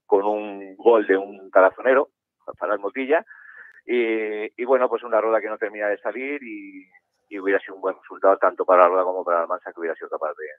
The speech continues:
de vencer. El Caudetano, eh, más de lo mismo, sigue,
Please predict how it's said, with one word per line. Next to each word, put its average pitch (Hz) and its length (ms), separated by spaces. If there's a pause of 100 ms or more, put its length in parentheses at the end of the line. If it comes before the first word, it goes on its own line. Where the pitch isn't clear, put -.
(120)
de 76 80
vencer. 73 300 (880)
El 110 260
Caudetano, 113 1160 (160)
eh, 104 420
más 113 180
de 113 100
lo 113 80
mismo, 151 360
sigue, 98 520